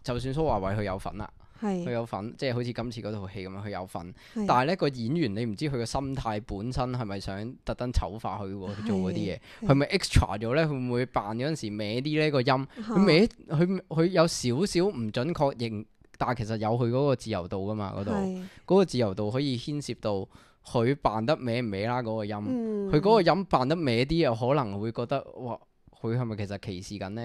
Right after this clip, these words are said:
Speaker 2: 嗯。
Speaker 1: 只不過啲人唔覺呢，咁樣。
Speaker 2: 嗯。
Speaker 1: 咁你又，又，又當唔當呢？咁樣。
Speaker 2: 嗯，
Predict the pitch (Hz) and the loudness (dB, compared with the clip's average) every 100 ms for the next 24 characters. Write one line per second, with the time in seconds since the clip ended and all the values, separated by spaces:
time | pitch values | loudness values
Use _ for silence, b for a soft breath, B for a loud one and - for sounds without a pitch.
0 | 240 233 226 214 208 196 165 175 120 120 | -4 -4 -4 -4 -4 -2 0 0 0 0
1 | 131 78 90 107 98 110 113 104 98 - | -4 -6 -8 -8 -6 -4 -4 -2 -4 -2
2 | - 247 175 139 131 - - - - - | 0 4 6 4 2 -6 -20 -20 -20 -14
3 | 175 120 123 117 110 107 113 101 95 104 | -4 -2 0 0 -2 -4 -4 -6 -6 -6
4 | 110 127 120 113 110 208 208 202 202 190 | -4 -4 -4 -4 -2 -4 -4 -6 -8 -10
5 | 190 | -12